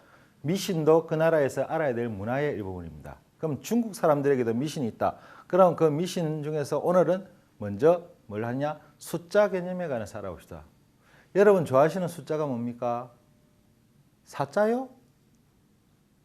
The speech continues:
<laughs> 죽을 사자라 그러는데, 예, 중국 사람도 숫자에 기피하는 숫자가 있고 좋아하는 숫자가 있습니다. 자, 그 숫자를 한번 알아봅시다. 중국 사람들이 어떤 숫자를 제일 좋아할까요?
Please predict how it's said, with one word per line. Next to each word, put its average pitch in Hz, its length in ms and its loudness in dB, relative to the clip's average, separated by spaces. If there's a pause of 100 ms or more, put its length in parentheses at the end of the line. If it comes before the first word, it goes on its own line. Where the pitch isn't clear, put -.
(560)
<laughs> - 480 -10 (440)
죽을 185 240 2
사자라 123 320 2
그러는데, 92 440 0
예, 113 220 4
중국 190 240 -4
사람도 123 520 0 (200)
숫자에 185 720 0
기피하는 190 460 -2
숫자가 117 340 -4
있고 101 180 -6
좋아하는 101 300 -6
숫자가 120 320 -6
있습니다. 80 400 -14 (340)
자, 101 240 -6
그 147 80 -2
숫자를 202 420 -2
한번 127 220 -2
알아봅시다. 90 560 -8 (120)
중국 226 220 -2
사람들이 160 280 4
어떤 127 240 4
숫자를 208 320 4
제일 196 160 6
좋아할까요? 175 840 12